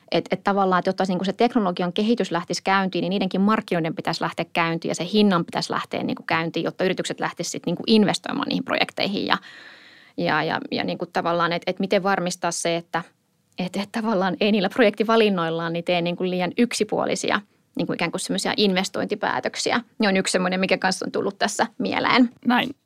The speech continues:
Speaker 2: näinhän tää varmasti on, että tää kompensaatiomarkkina on aikamoisessa käymistilassa parhaillaan ja,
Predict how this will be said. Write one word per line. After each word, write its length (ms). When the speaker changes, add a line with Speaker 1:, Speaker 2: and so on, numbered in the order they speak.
Speaker 2:
näinhän 520
tää 160
varmasti 420
on, 180
että 200
tää 240
kompensaatiomarkkina 1080
on 120
aikamoisessa 640
käymistilassa 720
parhaillaan 640
ja, 140